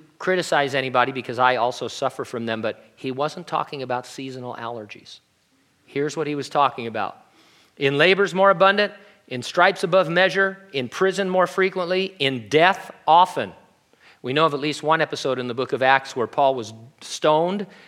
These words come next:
drug out of a city, and left for dead. Whether he was actually dead or just mostly <laughs> dead,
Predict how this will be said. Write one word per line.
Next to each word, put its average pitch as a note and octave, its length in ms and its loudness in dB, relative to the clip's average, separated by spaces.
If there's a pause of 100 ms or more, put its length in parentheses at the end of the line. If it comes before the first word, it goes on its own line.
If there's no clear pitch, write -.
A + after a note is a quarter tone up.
(140)
drug D3+ 380 4
out D#3 140 8
of C#3+ 80 -4
a C3 60 -6
city, E3+ 420 -4
and B2 240 -4
left C#3+ 320 0
for C3 380 -8
dead. A2+ 560 -2 (400)
Whether A#2+ 240 -4
he B2+ 120 -6
was A#2 140 -6
actually C#3 400 0
dead C#3 420 0 (400)
or G#2+ 60 -20
just A2 180 -12
mostly C3 520 -2
<laughs> B2+ 120 -2
dead, B2 220 -2